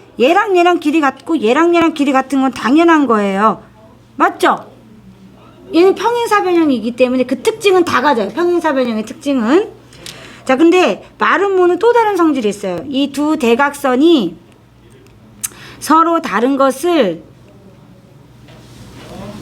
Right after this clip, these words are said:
수직 이등분해요.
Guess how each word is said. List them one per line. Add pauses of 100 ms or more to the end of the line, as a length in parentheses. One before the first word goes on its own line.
(1200)
수직
이등분해요.